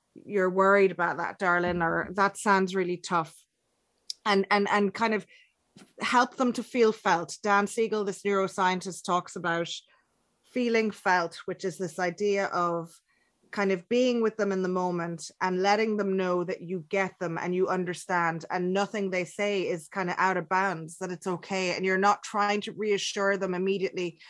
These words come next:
This is not a time for pro-, problem solving. When a child comes to you with an emotion, it's a right brain emotion,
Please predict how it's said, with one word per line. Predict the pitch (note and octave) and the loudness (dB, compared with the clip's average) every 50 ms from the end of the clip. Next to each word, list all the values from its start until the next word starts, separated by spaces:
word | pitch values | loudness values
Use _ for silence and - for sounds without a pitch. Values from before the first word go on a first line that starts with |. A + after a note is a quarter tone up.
| - _ | -8 _
This | A3 A3+ F#3+ | -4 -4 -4
is | A#3 G#3+ | -4 -4
not | G#3 A#3 A#3 A#3+ A#3+ | 0 2 2 2 2
a | A3+ | 0
time | - - A3+ G#3+ G#3+ G#3 | -2 -2 0 0 0 0
for | - A3+ | -4 -8
pro-, | F#3+ - - A3 - - _ _ | -10 -10 -10 -10 -10 -10 _ _
problem | - - A3 G#3+ G#3+ G3+ G3+ F#3 | -4 4 6 6 6 6 4 0
solving. | E3+ - F#3 D#3+ D#3+ D#3 - F#2 - - - - - - - - _ | 0 0 -2 -4 -4 -4 -8 -12 -14 -16 -20 -20 -20 -20 -20 -10 _
When | G3 F#3+ G3 | -2 0 0
a | G3 | 0
child | G3 - - A3+ A3+ A3+ A#3 A#3 A3+ | -2 0 2 4 4 4 4 2 0
comes | - A#3+ A3+ A3 - - | -2 -2 -2 -2 -4 -2
to | - | -2
you | G#3+ G#3 | 0 0
with | F#3+ F#3+ F#3 | 0 0 -2
an | F3+ F3+ | -2 -2
emotion, | F3+ F#3 F#3+ F#3 F#3 F3+ - - F3+ E3+ - | 0 0 2 2 0 0 -2 -4 -6 -6 -6
it's | E3 D#3 - | -8 -8 -6
a | F#3+ F3 | -6 -6
right | E3 D#3+ E3+ F#3+ F#3+ G3+ G#3 G#3 - - - - | -6 -4 0 2 2 2 2 0 -4 -12 -10 -6
brain | F3+ F#3+ F3+ F#3 F#3 F#3 F3+ F3+ F3 F3 - _ _ _ _ - | -4 -2 -2 -2 -2 -4 -4 -4 -6 -8 -10 _ _ _ _ -4
emotion, | F3+ F3+ F3+ F3 F3 D#3+ - - D3+ D3 D3+ F3 F3 | 0 2 2 2 0 0 -4 -6 -8 -10 -10 -12 -14